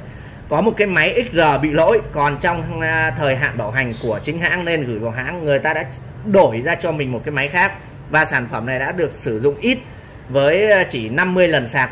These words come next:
pin còn nguyên một trăm phần trăm, máy có thể nói như là một cái máy mới.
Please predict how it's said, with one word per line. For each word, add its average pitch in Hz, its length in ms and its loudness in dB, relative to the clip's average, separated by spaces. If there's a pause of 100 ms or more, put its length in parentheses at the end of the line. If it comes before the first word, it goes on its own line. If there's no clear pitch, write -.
pin 160 160 0
còn 131 160 -2
nguyên 156 160 0
một 135 100 -2
trăm 147 140 -2
phần 120 80 -6
trăm, 135 280 -2
máy 131 260 0
có 170 80 -4
thể 131 120 -4
nói 104 220 -8
như 160 260 0
là 139 120 0
một 107 120 -8
cái 139 100 -4
máy 143 160 -2
mới. 156 240 2